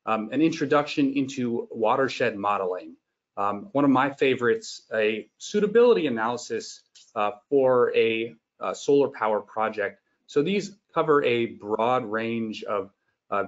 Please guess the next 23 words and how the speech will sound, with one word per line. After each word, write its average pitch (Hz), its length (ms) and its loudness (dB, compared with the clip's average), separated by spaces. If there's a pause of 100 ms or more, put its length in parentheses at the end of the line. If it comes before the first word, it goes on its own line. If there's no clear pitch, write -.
just - 320 -12 (140)
general 165 400 2
or 139 260 2
more 110 200 0
specific, 135 840 -2
uh, 107 140 -2
G 110 180 -4
I 113 160 2
S 110 200 -2
functionality. 95 880 -6 (300)
Let's - 240 2
open 160 300 2
up, 120 320 -4 (360)
uh, 104 280 0
the 113 100 -2
lab 104 360 0
that 110 120 -6
I'm 101 160 -6
going 101 240 -8
to - 100 -20
be 95 80 -14
covering 101 380 -10
today 147 480 2